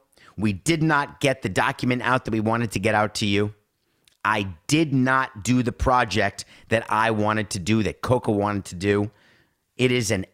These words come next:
absolute failure of mine, not based on laziness, not based on apathy, not based on lack of need, based on inability to get it done because I did not give it the proper focus.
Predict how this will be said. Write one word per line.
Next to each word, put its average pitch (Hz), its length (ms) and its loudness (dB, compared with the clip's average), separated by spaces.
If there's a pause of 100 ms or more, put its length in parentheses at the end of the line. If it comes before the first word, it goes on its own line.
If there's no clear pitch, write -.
absolute 131 580 -2
failure 117 480 0
of 107 140 -2
mine, 113 340 0 (420)
not 113 300 -2
based 127 260 -2
on 117 200 0
laziness, 110 440 -2
not 110 220 -2
based 113 220 -2
on 104 120 -2
apathy, 104 380 -2
not 98 220 -2
based 107 240 -2
on 90 100 -2
lack 95 220 -2
of 80 80 -2
need, 87 400 0 (680)
based 143 300 0
on 120 180 0
inability 143 560 0
to 110 80 -6
get 120 160 0
it 120 140 -2
done 120 220 0
because 107 280 -2 (100)
I 113 180 0
did 113 180 -4
not 107 420 0 (260)
give 123 140 2
it 117 120 -2
the 107 60 -4
proper 107 380 0
focus. - 600 -2